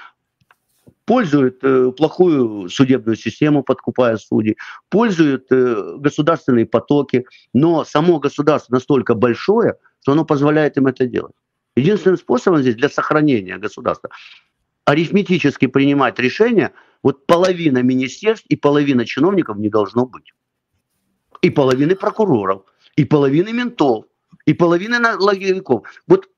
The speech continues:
буквально надо принимать такое решение парламентом, правительством. Мы должны арифметически сократить их,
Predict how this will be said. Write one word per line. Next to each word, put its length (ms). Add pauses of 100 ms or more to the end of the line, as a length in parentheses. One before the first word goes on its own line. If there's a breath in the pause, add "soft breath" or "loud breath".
буквально 640
надо 280
принимать 520
такое 380
решение 580 (300 loud breath)
парламентом, 880 (240)
правительством. 800 (260)
Мы 260
должны 400
арифметически 880
сократить 640
их, 80